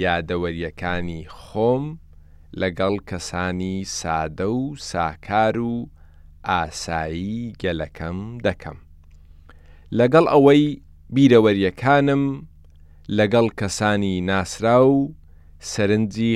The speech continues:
خوێنەر زیاتر بۆ لای خۆی ڕادەکێشێت،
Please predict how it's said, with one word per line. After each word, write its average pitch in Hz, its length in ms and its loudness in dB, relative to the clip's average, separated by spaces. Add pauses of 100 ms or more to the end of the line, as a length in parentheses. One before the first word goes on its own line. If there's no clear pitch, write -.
خوێنەر 98 640 0 (580)
زیاتر 95 720 0 (120)
بۆ 127 120 4 (100)
لای 90 280 2
خۆی 85 400 -6
ڕادەکێشێت، 131 920 2